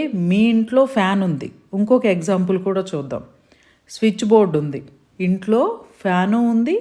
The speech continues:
స్విచ్ బోర్డు ఉంది. ఫ్యాన్ తిరగడానికి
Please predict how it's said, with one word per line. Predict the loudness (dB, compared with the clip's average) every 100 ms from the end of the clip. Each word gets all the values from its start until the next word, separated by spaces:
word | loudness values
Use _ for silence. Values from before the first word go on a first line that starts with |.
| -6
స్విచ్ | -6 -4 -4 0
బోర్డు | 2 2 0
ఉంది. | -2 -4 -8 -12 -18 _ _ _ _
ఫ్యాన్ | 0 2 2 0
తిరగడానికి | 0 0 2 2 0 0 -2 -2